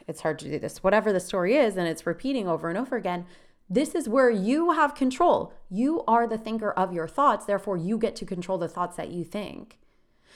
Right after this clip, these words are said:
So if you find yourself thinking these thoughts, like, this is why awareness is so huge. You have to become aware, because if you're not aware of what you're thinking, well, then this whole thing is, like, out the window, bye. But once you become aware of what you're thinking,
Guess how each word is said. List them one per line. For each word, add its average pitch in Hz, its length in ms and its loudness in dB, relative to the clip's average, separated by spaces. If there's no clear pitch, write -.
So 214 220 2
if 214 140 -2
you 226 80 0
find 226 340 2
yourself 214 380 0
thinking 220 340 -2
these 156 160 -2
thoughts, 247 480 4
like, 180 160 -2
this 214 140 -4
is 226 100 -6
why 190 160 2
awareness 208 520 2
is 185 120 -4
so 185 140 0
huge. 220 360 -2
You 185 80 0
have 233 180 4
to 233 80 0
become 196 220 -2
aware, 233 360 4
because 214 180 -2
if 180 80 -6
you're 214 80 -2
not 254 140 2
aware 220 200 2
of 180 80 2
what 185 140 0
you're 165 100 -4
thinking, 175 360 -4
well, 170 100 0
then 170 160 -2
this 160 120 -6
whole 190 120 -4
thing 175 140 -4
is, 160 80 -4
like, 165 180 -2
out 165 100 -2
the - 80 -12
window, 160 200 -6
bye. - 320 2
But 226 80 0
once 254 140 2
you 262 40 -6
become 233 180 -2
aware 240 300 4
of 208 60 2
what 202 100 0
you're 190 120 -4
thinking, 226 560 -2